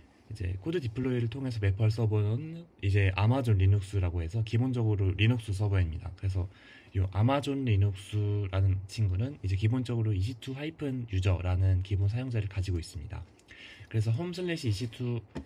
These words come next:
유저라는 디렉토리가 기본적으로 있고요. 그리고 이제 에스쓰리 아키텍-, 그 아티팩트들은 홈 디렉터 뒤에 빌드라는 디렉토리 하위에다 저장하겠다라는 거고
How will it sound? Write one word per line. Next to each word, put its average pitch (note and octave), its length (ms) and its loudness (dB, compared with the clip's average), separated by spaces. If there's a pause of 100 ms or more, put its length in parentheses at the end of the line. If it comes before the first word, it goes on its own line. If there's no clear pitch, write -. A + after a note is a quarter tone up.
유저라는 F#2+ 460 4
디렉토리가 G2 460 0
기본적으로 F#2+ 560 0
있고요. G2+ 420 -4 (640)
그리고 C3 540 -4 (300)
이제 G2 240 -2
에스쓰리 A#2+ 380 -4
아키텍-, G#2+ 400 -4 (460)
그 F2+ 320 -6
아티팩트들은 A2+ 920 -4
홈 D#3 160 -10
디렉터 C#3+ 420 -6
뒤에 G2 160 -2
빌드라는 G2+ 460 0
디렉토리 F#2 360 -4
하위에다 A#2 440 -2
저장하겠다라는 F2 840 -2
거고 G2+ 380 -8